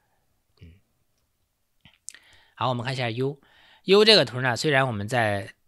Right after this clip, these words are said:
这，这一片儿哈，都说应该进场做多啊，但是大家也要把趋势线画好啊。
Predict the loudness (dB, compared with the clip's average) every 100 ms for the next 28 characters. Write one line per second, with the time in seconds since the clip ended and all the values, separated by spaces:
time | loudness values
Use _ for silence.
0 | _ _ -4 0 0 -2 -2 -2 -2 -2
1 | 0 -2 -6 -12 -10 -6 -6 -6 -6 -8
2 | -6 -8 -8 -10 -10 -10 -10 -8 -12 -14
3 | -20 -20 _ -10 -6 -4 -2 -2 -4 -6
4 | -4 -6 -6 -8 -8 -6 -6 -8 -10 -12
5 | -10 -14 -16 -18